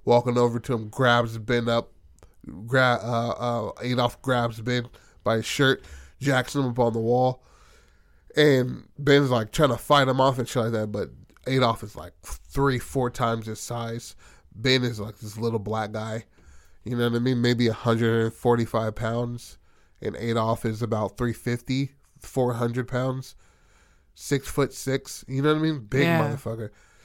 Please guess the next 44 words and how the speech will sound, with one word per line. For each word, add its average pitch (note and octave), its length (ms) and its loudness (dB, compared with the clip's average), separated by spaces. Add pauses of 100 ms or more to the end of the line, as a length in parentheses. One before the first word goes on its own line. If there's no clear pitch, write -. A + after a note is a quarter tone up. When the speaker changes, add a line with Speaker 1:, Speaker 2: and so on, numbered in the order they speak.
(800)
Speaker 1:
And C3 440 4
he's, D#3 260 2
like, C3+ 180 2
struggling D3 500 4
with A#2 180 2
it. A2 100 0
He C3 60 0
was B2 120 -2
like, A#2 120 -4
"Where, D#3 280 0 (180)
where's F3 200 6
your D#3 100 2
straw? A2+ 400 -6 (300)
I F#3 120 6
want G3+ 260 4
your C3 80 -2
straw B2 320 0
now. A2+ 340 -6
Like, A#2+ 180 -2
your, D#3 220 2
your C#3 160 -4
straw's E3+ 340 2
mine." D3+ 440 4 (680)
And C3+ 240 2
then C3+ 140 2
he's C#3+ 220 2
just B2+ 220 0
like, A#2+ 120 0
"I'm A#2+ 100 -2
not D3+ 200 2
giving C#3 360 2
you A#2+ 140 0
your, A#2 260 -2
my A2+ 420 -8
straw, F#3+ 420 0
bro. A2+ 260 -8
Like, A#2 360 -14
back C#3+ 280 -2
the C3+ 80 -6
fuck C#3 280 -4
up." E3+ 200 -2 (440)
And C3 160 -2
they're, C#3+ 160 6
like, A#2 260 2